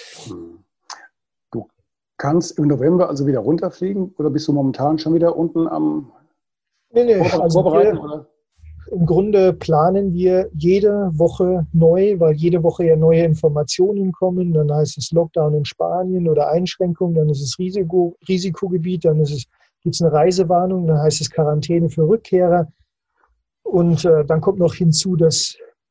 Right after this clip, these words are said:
Speaker 2: unser Partnerhotel derzeit geschlossen ist. Also seit März ist das Hotel geschlossen. Auch das Trainingszentrum ist noch nicht wieder geöffnet. Das soll am fünfundzwanzigsten zehnten,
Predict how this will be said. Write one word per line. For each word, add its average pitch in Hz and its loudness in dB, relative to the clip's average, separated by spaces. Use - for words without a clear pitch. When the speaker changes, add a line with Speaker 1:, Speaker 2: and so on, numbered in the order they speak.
Speaker 2:
unser 175 2
Partnerhotel 175 0
derzeit 156 2
geschlossen 165 0
ist. 175 -4
Also 147 -2
seit 143 -2
März 151 -4
ist - -16
das - -8
Hotel 156 0
geschlossen. 156 -2
Auch 160 -4
das - -4
Trainingszentrum 185 -2
ist 180 -6
noch 180 0
nicht 165 -2
wieder 165 2
geöffnet. 175 0
Das 143 0
soll 151 2
am 151 0
fünfundzwanzigsten 156 -2
zehnten, 180 -4